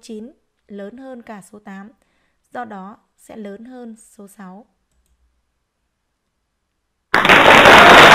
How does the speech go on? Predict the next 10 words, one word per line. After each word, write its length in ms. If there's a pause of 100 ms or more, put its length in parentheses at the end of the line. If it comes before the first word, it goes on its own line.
(2250)
Và 260
được 500
cách 200
so 140
sánh 260
tiếp 200
theo 300
đúng, 380
đó 160
là 280